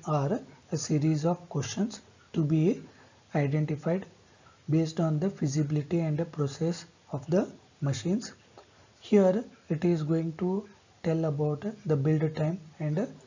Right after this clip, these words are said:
cost are computed for that building, but quantitative rating and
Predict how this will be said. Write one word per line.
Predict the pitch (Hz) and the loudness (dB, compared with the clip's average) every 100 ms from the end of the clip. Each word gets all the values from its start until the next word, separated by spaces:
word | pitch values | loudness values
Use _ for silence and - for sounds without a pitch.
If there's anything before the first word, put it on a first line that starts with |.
| - _ | -20 _
cost | 165 160 - 170 | 0 0 -2 -2
are | 156 | -4
computed | 156 143 139 147 143 175 180 - - - | -2 -4 -2 -4 -2 -4 -4 -12 -20 -10
for | 156 147 | -6 -4
that | 160 147 143 143 | -2 -2 -4 -4
building, | 135 127 151 - - - - - - - 170 | -2 0 -2 -6 -12 -20 -20 -20 -20 -6 2
but | 175 170 196 - - - _ | 2 2 -2 -4 -10 -20 _
quantitative | - 160 156 180 185 180 196 185 165 | -2 0 0 0 0 2 2 2 2
rating | 156 170 170 175 - | 0 0 0 -2 -6
and | 165 156 151 214 | -2 0 0 -2